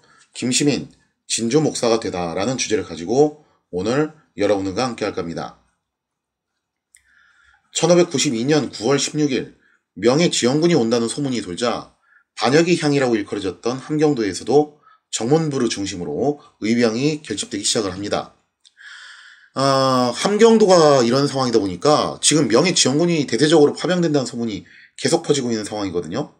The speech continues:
그러다 보니까 다른 지역에서도 당연히 여기에 대해서 고무적인 반응이 나올 수밖에 없겠죠. 아, 한편 이제 신임 경기 감사로 부임한 인물이 있었는데 바로 심대라는 사람이에요. 혹시 기억을 하시려나 모르겠는데 예전에 이제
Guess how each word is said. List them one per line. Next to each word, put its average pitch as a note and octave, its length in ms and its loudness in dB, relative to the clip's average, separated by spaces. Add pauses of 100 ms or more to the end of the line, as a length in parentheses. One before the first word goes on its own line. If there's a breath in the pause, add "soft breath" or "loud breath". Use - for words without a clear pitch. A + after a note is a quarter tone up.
(640 loud breath)
그러다 F3+ 240 6
보니까 D#3 340 2
다른 D#3+ 300 0
지역에서도 C3+ 540 4
당연히 A#2 680 -4 (720)
여기에 B2 220 2
대해서 G#2 480 -2
고무적인 B2+ 480 0
반응이 F#2+ 300 -6
나올 F#2 160 -2
수밖에 F2+ 260 -8
없겠죠. - 460 -6 (1400 loud breath)
아, A#2+ 60 0
한편 F3 540 2
이제 B2 840 6
신임 F#3 380 -2
경기 C3+ 340 -4
감사로 B2 340 0
부임한 A#2 360 -4
인물이 G2 220 -6
있었는데 F2+ 540 -6
바로 G2+ 180 -4
심대라는 F3+ 520 0
사람이에요. G2 640 -6 (340 loud breath)
혹시 - 180 -4
기억을 D3+ 360 4
하시려나 G3 400 -2
모르겠는데 A2+ 520 -2
예전에 B2 300 2
이제 G2 640 -2